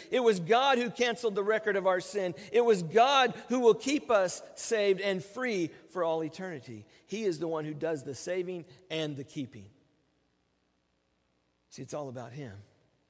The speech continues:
It's not about what you do. It's not about how you earn anything.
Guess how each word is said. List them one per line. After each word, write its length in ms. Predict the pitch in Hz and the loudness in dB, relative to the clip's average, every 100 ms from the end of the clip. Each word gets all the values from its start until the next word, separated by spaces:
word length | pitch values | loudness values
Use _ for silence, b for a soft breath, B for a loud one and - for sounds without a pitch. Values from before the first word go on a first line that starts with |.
| _ _ _ _ _ _ _ _ _ - | _ _ _ _ _ _ _ _ _ -16
It's 140 | 123 | -12
not 160 | 147 143 | -10 -8
about 260 | 131 131 | -8 -8
what 160 | 151 - | -8 -10
you 100 | 165 | -12
do. 320 | 143 123 117 123 b b | -12 -12 -14 -18 b b
It's 120 | 123 | -14
not 160 | 135 139 | -10 -8
about 220 | 135 131 | -8 -10
how 160 | 117 143 | -10 -8
you 220 | 151 151 | -8 -10
earn 240 | 151 147 143 | -12 -14 -14
anything. 540 | - 139 120 110 101 | -14 -14 -16 -20 -20